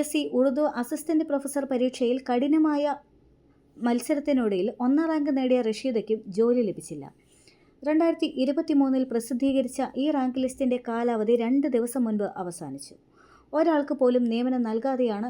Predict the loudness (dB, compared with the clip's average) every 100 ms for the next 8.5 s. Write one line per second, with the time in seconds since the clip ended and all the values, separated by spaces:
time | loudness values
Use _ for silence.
0 | -6 -6 -2 -2 -2 -4 -8 -8 -10 -12
1 | -16 _ _ _ _ 2 4 4 4 4
2 | 4 4 4 4 2 2 2 4 4 4
3 | 2 0 0 0 -2 -4 -2 0 0 0
4 | -4 -10 -16 -20 -20 -12 0 4 4 2
5 | 0 2 0 0 -2 0 0 -2 -2 -2
6 | 2 2 2 -2 0 0 0 0 2 2
7 | 0 -2 0 0 -2 0 2 4 2 2
8 | 0 0 0 0